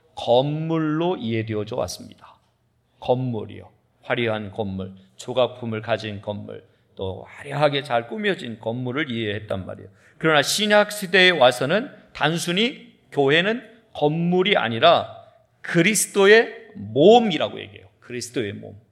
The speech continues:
다르지요. 분명히 다르단 말이에요. 그러니까 우리 한 사람 한 사람 모여서 무엇을 이루죠? 교회를 이루는 거예요. 교회를. 우리가 그리스도의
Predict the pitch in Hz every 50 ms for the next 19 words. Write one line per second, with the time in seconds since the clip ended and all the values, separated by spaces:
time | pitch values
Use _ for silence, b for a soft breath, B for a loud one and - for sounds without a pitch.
0 | _ _ _ _ 110 107 104 - _ _ _ _ _ _ _ _ _ _ _ _
1 | _ _ _ _ _ _ - - 123 131 143 143 - - - 113 135 151 151 131
2 | _ - 139 143 156 165 170 180 175 180 - 107 110 110 107 104 104 104 107 110
3 | 110 - - - B B B B B - - 165 180 208 202 220 185 151 156 190
4 | 202 202 202 - - 196 190 190 185 185 196 190 190 185 175 156 160 160 170 180
5 | 175 175 165 131 143 151 151 147 143 143 - 196 214 226 240 B B B B B
6 | B _ _ _ _ _ - - - 120 120 147 165 175 180 175 180 170 165 156
7 | 143 143 139 170 196 214 - - - - - _ _ _ _ - - 139 147 160
8 | 175 180 170 175 196 202 202 202 202 202 226 226 202 143 123 120 117 110 104 107
9 | 104 98 101 - - - 98 95 95 107 98 98 101 - _ _ _ _ _ _
10 | _ _ _ _ _ _ _ _ _ _ _ _ _ _ - 143 131 131 131 156
11 | 139 147 - B B B B B B B B _ _ _ - - 151 156 165 175
12 | 170 - - - - 175 165 165 170 180 190 202 202 185 - -